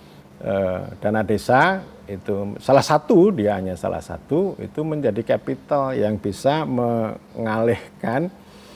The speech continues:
atau bisa mengolah aset itu menjadi modal.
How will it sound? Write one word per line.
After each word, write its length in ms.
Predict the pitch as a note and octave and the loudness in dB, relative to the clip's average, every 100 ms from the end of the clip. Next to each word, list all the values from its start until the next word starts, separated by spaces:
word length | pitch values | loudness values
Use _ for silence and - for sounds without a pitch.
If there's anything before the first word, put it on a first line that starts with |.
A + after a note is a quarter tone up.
| - - | -18 -8
atau 200 | G2 B2 | -2 0
bisa 320 | G#2+ - A#2+ | 0 2 2
mengolah 720 | A#2 A#2 G#2+ G#2+ B2+ D3+ - F#2+ | 2 2 4 4 4 2 -2 -12
aset 400 | F2+ - G2+ F#2+ | -8 -2 -2 -2
itu 160 | A#2+ | -2
menjadi 320 | C#3+ A#2+ A2+ | 0 2 2
modal. 560 | A2+ C3+ C#3+ C3+ A2 A2 | 2 0 -2 -4 -4 -6